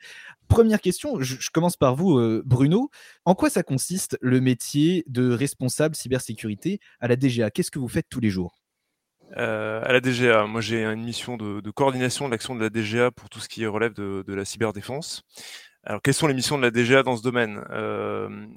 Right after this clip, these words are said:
Speaker 2: je, j'ai tendance à présenter ça, euh, euh, sous la forme de deux piliers. Le, la, la première mission de la D G A, c'est de s'assurer, euh,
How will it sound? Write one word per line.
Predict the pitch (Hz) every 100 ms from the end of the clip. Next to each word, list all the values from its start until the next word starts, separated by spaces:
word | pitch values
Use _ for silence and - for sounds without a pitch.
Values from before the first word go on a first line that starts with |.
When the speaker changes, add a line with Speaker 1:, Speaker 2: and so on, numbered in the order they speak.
| - - -
Speaker 2:
je, | - 110 110
j'ai | 110
tendance | 110 127 -
à |
présenter | - 110 107 120
ça, | - 123
euh, | 120 107 104 104 - - - _ -
euh, | 113 107 107 107 107
sous | - - - 110 107 107 110
la |
forme | 107 120 110
de | 104
deux | 120
piliers. | 104 117 104 131 170 190 - - - _
Le, | - 113 -
la, | 113 139
la | 120
première | - 135 135
mission | 123 117 147 139
de |
la | 117
D | 117
G | 110 127
A, | 139 151 165
c'est | 165 - 127 131
de | 117 113
s'assurer, | - 131 - 135 127 123 113 - 117
euh, | 104